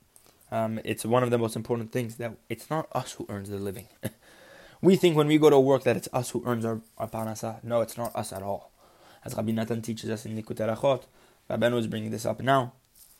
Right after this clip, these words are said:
that what is HaKadosh Baruch Hu who gives it to us. We're not worthy of our parnasa at all. It's God who grants it.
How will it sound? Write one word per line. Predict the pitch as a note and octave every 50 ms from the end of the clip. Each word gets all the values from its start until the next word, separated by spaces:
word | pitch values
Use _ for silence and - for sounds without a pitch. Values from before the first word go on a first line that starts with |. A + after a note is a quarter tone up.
| _ _ - _ _ _ - -
that | A2 G#2
what | A#2 C3 C3
is | A#2+
HaKadosh | - A2 A2+ A#2 B2+ A#2+
Baruch | A2+ A2+ A2+ A2
Hu | - A#2+ A2+
who | A2 G#2+
gives | C3+ G#2+ G#2+
it | G#2+ F2+ -
to | - F#2
us. | - - - - _ _ _ _ _ _ _ _ _ _ _ _ _ _ _ _ _ _ _ _ _ _ _ _ _ _ _ _ _ _ _ _ _ - - _ -
We're | A#2 A#2 A#2
not | B2 B2 A#2+
worthy | A#2+ B2 B2 B2 B2 B2
of | A2+ G#2+
our | A2 G#2
parnasa | - A2 A2 G#2+ G#2 - A2+ A2
at | G#2+ G#2+
all. | A#2 G#2+ G2+
It's | - -
God | - A2 A2 A2
who | A2
grants | G#2 A2 A#2 A#2 A2+ - -
it. | - -